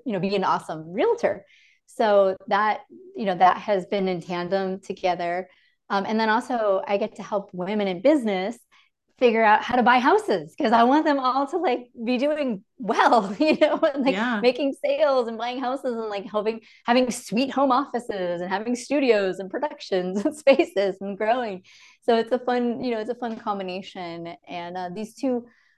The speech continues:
Speaker 1: other cities that we're running right now, the Corona, California and Vegas, those women are both realtors with E X P as well.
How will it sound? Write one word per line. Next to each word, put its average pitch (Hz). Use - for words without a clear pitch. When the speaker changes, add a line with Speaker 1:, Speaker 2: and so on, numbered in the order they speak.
Speaker 1:
other 214
cities 226
that 196
we're 196
running 214
right 180
now, 196
the 175
Corona, 196
California 180
and 170
Vegas, 185
those 202
women 190
are 165
both 170
realtors 196
with 175
E 185
X -
P 196
as 170
well. 175